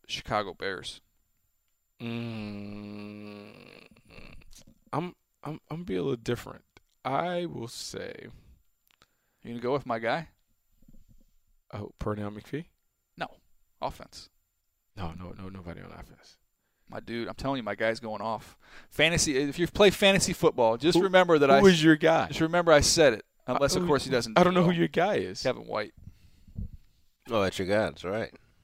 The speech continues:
Speaker 2: Well, we
Speaker 1: Kevin
Speaker 2: saw how they
Speaker 1: White.
Speaker 2: played with him last year.
Speaker 1: I'm just saying,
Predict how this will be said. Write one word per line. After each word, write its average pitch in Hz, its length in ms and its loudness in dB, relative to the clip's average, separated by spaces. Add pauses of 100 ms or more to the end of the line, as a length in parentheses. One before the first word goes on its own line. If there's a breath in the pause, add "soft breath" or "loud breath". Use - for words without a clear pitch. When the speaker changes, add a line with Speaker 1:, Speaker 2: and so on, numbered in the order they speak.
(120)
Speaker 2:
Well, 151 140 4
we 165 60 4
Speaker 1:
Kevin 131 100 4
Speaker 2:
saw 185 160 8
how 165 60 8
they 135 80 4
Speaker 1:
White. 165 60 -2
Speaker 2:
played 175 160 0
with 170 180 -2
him 170 80 -8
last 208 300 -4
year. - 260 -14 (680)
Speaker 1:
I'm 104 120 -14
just 101 180 -4
saying, 185 260 -4